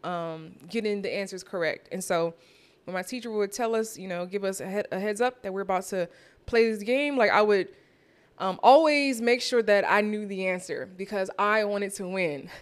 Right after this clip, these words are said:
Like, <laughs> I was out there dominating. But anyways, I enjoyed the different Sparkle games, spelling games, accelerating reading, and the Around the World math games. So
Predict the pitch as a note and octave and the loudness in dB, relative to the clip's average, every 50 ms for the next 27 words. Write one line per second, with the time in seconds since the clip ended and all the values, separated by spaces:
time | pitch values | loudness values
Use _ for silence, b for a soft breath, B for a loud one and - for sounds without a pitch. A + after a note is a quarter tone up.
0 | B _ - G3+ G3+ F#3+ F3+ E3 - - - - D#4 D#4+ - - E4+ D4 - - | B _ -2 0 2 2 2 2 0 -2 2 6 6 6 8 8 6 6 6 2
1 | - - - - - - - C#4 D4+ D#4 D4 C#4 C4+ C4+ C4 B3+ A#3+ A#3+ A#3 A3+ | -14 -12 -12 -10 0 8 12 12 12 12 12 8 6 8 8 8 8 8 6 6
2 | A3 G#3 G3 F#3+ F#3 F#3 F#3 F#3+ - - E4 F#4 D#4+ B3 A3 G#3 G#3 G3+ G3+ G3+ | 4 2 -2 -2 -2 0 2 2 2 4 2 2 2 4 4 4 4 2 2 -2
3 | - b b b b b _ _ _ _ _ _ _ - A#3+ B3 C4 C4 B3+ G#3+ | -8 b b b b b _ _ _ _ _ _ _ 2 4 6 6 6 4 6
4 | A#3+ A#3 A#3 A3+ A3 G#3 G3 G3+ F#3 G#3 G3 - G3+ G3 G3 F3+ - - - - | 6 6 8 8 6 4 2 0 0 0 0 0 -2 -2 -2 -2 -4 -6 -8 -6
5 | - - A3+ A3 A3+ - A#3 A3 A3 G#3+ G#3+ G#3+ G#3+ G#3+ G#3 G3+ G3 G3 G3+ G3+ | 2 6 6 6 6 6 2 2 2 2 0 2 2 0 0 -2 -4 -4 -6 -6
6 | G3 - - - A#3 A3+ A3 G#3+ G#3+ G#3+ G#3 G#3 G#3 G#3 G3+ G3+ G3+ G3+ G3+ G3+ | -6 -4 2 2 4 4 4 0 -2 -2 -4 -2 -2 -2 -2 -2 -4 -4 -4 -6
7 | G3 - - - - A#3+ A3+ G#3+ G3+ G3 F#3 F3+ F#3 G3+ G#3+ C4+ D4+ D4+ C#4+ C#4+ | -8 -10 -10 -6 -2 -2 -2 0 0 -2 -2 -2 -4 -4 -2 0 2 2 2 2
8 | C#4 C#4 C4+ C4 C4 - - A3+ G#3+ G#3 G#3 G#3 G#3 G#3 G3+ G3 G#3+ G#3 G3+ G3+ | 2 2 2 2 0 -2 -4 -4 -2 -2 -2 -2 -2 -4 -4 -4 -2 -2 0 0
9 | G3+ G#3+ G#3+ G#3+ G3+ G3 G3 G3 F#3+ F#3+ F#3 F#3 F#3 F#3 - E3+ E3 E3 E3+ - | 0 0 0 -2 -2 0 0 0 0 0 -2 -2 -2 -4 -8 -10 -10 -10 -12 -12
10 | - - - G#3 G3+ G3 G3 | -12 -6 2 2 2 2 2